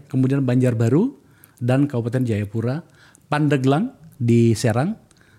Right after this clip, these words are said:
Labuhan Batu di Sumatera Utara, dan Kabupaten Melaka. Melaka ini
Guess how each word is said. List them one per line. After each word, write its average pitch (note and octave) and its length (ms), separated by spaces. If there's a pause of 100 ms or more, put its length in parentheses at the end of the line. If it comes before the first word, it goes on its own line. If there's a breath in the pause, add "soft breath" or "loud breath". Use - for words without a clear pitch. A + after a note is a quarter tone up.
(180 soft breath)
Labuhan B2 400
Batu A#2 240
di B2 80
Sumatera A2+ 320
Utara, A2+ 360 (120)
dan A#2 480 (320)
Kabupaten G#2 400
Melaka. G2 480 (240)
Melaka A2 320
ini C#3+ 480